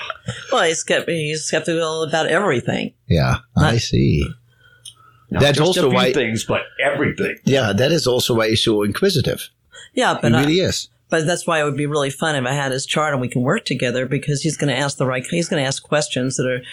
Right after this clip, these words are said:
Speaker 1: right to the point, that we're gonna re-, really be able to.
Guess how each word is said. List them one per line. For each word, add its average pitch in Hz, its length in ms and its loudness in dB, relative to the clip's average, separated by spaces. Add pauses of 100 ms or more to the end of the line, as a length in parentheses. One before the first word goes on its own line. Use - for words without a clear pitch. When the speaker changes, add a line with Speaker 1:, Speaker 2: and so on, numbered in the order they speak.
(260)
Speaker 1:
right 139 220 0
to - 80 -4
the 131 100 0
point, 156 420 -2 (100)
that 123 260 0
we're 135 160 2
gonna 131 200 0
re-, 131 260 0
really 139 320 0
be 139 120 0
able 131 120 -2
to. 135 240 -2